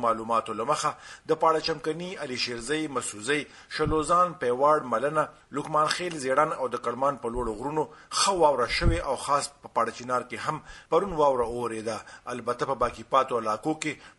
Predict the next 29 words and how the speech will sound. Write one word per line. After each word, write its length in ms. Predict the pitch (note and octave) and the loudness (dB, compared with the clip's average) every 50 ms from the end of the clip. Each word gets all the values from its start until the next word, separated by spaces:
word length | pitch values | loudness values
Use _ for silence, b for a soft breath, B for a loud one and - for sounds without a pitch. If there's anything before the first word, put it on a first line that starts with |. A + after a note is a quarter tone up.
| - | 4
پرون 240 | F3+ F#3+ G3 F#3+ E3+ - | 4 4 4 0 -2 -2
ټوله 140 | G#3 G3 F3+ D#3+ | 0 2 2 4
ورځ 160 | D#3+ D#3+ C3+ A#2 A#2+ A#2 | 4 2 2 2 0 2
باران 300 | B2 C3+ C#3+ D3 D3 D3+ | 4 4 4 4 4 2
اورېدو، 340 | D#3 E3+ E3+ E3+ D3+ D#3+ D3 - B B B B B B | -2 -2 -2 -2 0 -2 -4 -6 B B B B B B
چې 80 | - D#3 D3+ | -4 0 2
له 60 | E3 F3 G3 | 4 4 4
وجې 160 | G3 F#3 F3+ D#3+ | 2 0 -2 -4
د 100 | D#3 - | -6 -6
تیرو 220 | E3 E3 D#3 D3 - | -6 -6 -6 -4 -4
څلورو 320 | C3 B2 C3 C3 B2+ B2 C3+ | -4 -2 -2 -2 -2 0 0
میاشتو 320 | D3 D3+ C#3+ - - - | 0 -2 -2 -4 -8 -8
خشکي 340 | - A2 - - - B2+ B2 A#2+ | -6 -4 -4 -4 -4 -2 0 0
ماته 240 | A#2 A2+ - A2+ - - | 0 0 0 -2 -2 0
شوه 200 | - - G#2 G2+ G2 - B B B B B B2 | 0 0 0 -2 -6 -8 B B B B B -6
او 80 | A#2 A#2+ A#2+ | -6 -4 -4
د 20 | A#2 - - | -6 -8 -8
سیمې 160 | D3+ C3+ B2+ | -8 -8 -8
اوسیدونکي 580 | A#2+ A2+ - A#2 A2 B2+ C3 C#3 - B2+ G#2+ G2+ A2 | -8 -8 -8 -10 -10 -12 -12 -10 -10 -10 -8 -8 -6
هیله 200 | A2 G#2+ A2 B2+ C#3+ | -6 -6 -4 -2 -2
مند 180 | D#3 D#3 D3+ | -2 0 -2
دي 60 | D3+ - | -2 -2
چې 380 | - - - - - - D3+ D3+ | -6 -12 -20 -18 -12 -12 -8 -6
که 120 | - D#3 | -4 -4
څه 140 | D3 - E3+ D#3 | -2 -2 -4 -4
هم 180 | F3+ F3+ E3 D3 | -4 -2 -2 -2
یخني 220 | - - D#3 D3+ A#2 B2+ | -4 -4 -6 -4 -2 0
زیاته 280 | A#2+ A#2 - A#2+ - - | 0 0 0 -2 -2 -2
شوې، 200 | D#3+ E3 E3 D#3 | -2 -2 -2 -2